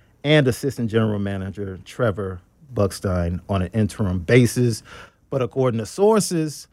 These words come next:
a lot of people are saying that James Jones has the inside track to get the full-time gig there as the general manager. Straight finesse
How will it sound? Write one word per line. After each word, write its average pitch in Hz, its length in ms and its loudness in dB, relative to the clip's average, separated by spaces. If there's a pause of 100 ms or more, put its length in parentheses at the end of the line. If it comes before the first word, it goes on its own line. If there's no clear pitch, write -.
(360)
a - 60 -4
lot 113 180 4
of 110 80 2
people 113 280 0
are 104 40 2
saying 110 200 0
that 101 120 0
James 104 440 0
Jones 101 400 0
has 95 240 -2
the 90 120 -8
inside 95 460 -4
track 92 380 -2 (180)
to - 140 -6
get 98 260 -2
the - 100 -6
full-time 98 760 -2
gig 90 420 -4
there 87 300 -6 (440)
as 107 180 4
the 98 60 -4
general 90 340 0
manager. 90 420 -2
Straight - 360 -2
finesse 101 840 0